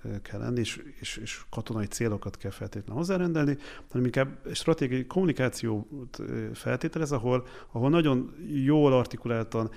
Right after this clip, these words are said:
kimondásra kerül, hogy mi az, ami elfogadható, és mi az, ami nem elfogadható annak érdekében, hogy a nemzetközi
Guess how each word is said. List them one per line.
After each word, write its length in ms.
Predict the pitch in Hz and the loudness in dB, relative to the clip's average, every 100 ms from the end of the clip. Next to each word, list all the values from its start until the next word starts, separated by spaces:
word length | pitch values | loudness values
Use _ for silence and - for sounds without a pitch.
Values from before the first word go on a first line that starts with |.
| - - | -12 -20
kimondásra 520 | - 139 127 113 - 117 | -2 2 4 2 0 -4
kerül, 260 | 113 107 | -2 -2
hogy 120 | 107 | 0
mi 100 | 107 | 0
az, 120 | 110 104 | 0 -2
ami 160 | 98 | -2
elfogadható, 840 | 107 139 185 170 165 170 170 175 - - - - | 0 2 4 4 4 0 -2 -2 -6 -14 -16 -14
és 100 | - | -8
mi 120 | - 117 | -2 0
az, 140 | 110 | 0
ami 320 | 110 110 113 110 | 0 0 -2 -4
nem 160 | 107 | -4
elfogadható 640 | 101 - 98 98 - 90 107 | -4 -4 -6 -6 -8 -6 -2
annak 300 | 135 104 120 | -2 -2 -4
érdekében, 480 | 123 139 - 135 | -4 -4 -4 -2
hogy 100 | 120 | -2
a 40 | 113 | -2
nemzetközi 640 | 110 98 101 - 107 98 | -4 -4 -8 -10 -6 -6